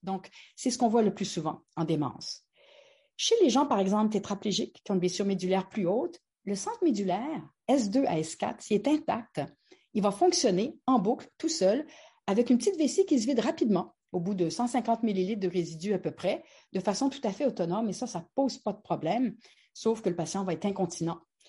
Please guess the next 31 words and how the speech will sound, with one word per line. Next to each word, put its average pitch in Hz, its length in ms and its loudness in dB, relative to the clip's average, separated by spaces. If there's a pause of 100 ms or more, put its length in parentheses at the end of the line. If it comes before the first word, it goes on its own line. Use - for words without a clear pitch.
(160)
s'il - 280 -4
n'est 170 100 2
pas 196 220 2
avec 160 280 -2
des 156 160 -4
couches - 380 -8 (420)
ou 170 120 -2
une 175 80 4
sonde. 151 260 -2 (100)
On 165 140 4
en - 20 6
reparlera. 151 560 -4 (840)
On 208 100 4
peut 214 140 4
avoir 202 180 4
des 190 160 2
atteintes 208 260 0
médulaires, 160 680 -4
et 175 60 -2
ce - 120 -6
qu'on 220 160 2
voit 185 160 2
beaucoup 208 420 -2
en 147 120 -4
sclérose 190 400 0
en 180 80 2
plaques, 180 440 -6 (120)
Parkinson, 175 640 -2 (360)
A 214 100 2
V 185 160 4
C, 170 380 -4